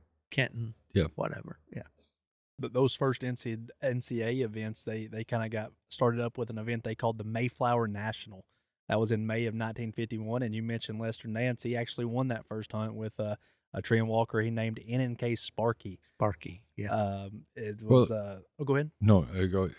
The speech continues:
Speaker 3: I was just gonna say that the second one they had was just later that year in September in Arcadia, Indiana, one that they deemed, uh, tree and walker days.
Speaker 1: Yeah.
Speaker 3: And, uh, Lester Nance was the master of hounds at that one, but I couldn't figure out who won that event. There was no mention of who won it,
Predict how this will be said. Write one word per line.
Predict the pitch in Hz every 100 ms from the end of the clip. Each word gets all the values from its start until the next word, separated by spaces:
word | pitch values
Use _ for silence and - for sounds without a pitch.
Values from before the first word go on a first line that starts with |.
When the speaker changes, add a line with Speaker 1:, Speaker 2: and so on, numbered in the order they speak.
| -
Speaker 3:
I |
was | 120
just | 110 113
gonna | 120
say | 131
that | 113 117
the | 120
second | 110 135 139 131
one | 117 120
they | 113
had | 120
was | 117 110
just | 117 -
later | 120 123
that | 117 113
year | 110 127 120
in | 107
September | 117 110 120 127 113 110 - _ -
in | 110
Arcadia, | 110 110 123 120 117
Indiana, | 117 113 120 123
one | 107 110
that | 110
they | 107
deemed, | 110 113 117 113 -
uh, | 120 104
tree | - 131
and | 123 113
walker | 117 123 -
days. | 107 104 101 98 - - _ _
Speaker 1:
Yeah. | 107
Speaker 3:
And, | 107 104
uh, | 104 104
Lester | 127 127 123 113
Nance | 117 123 117 110
was | 110
the | 107
master | 110 123 120 107
of |
hounds | 104 139 120
at |
that | 107 135
one, | 117 107
but | 104
I |
couldn't | 110 151 127
figure | 143 139 131
out | -
who | 143
won | 123 117 117
that | 107 104
event. | 107 107
There | 110
was | 110
no | 120 120
mention | 120 117 113
of |
who | 117
won | 113 113 127
it, | 131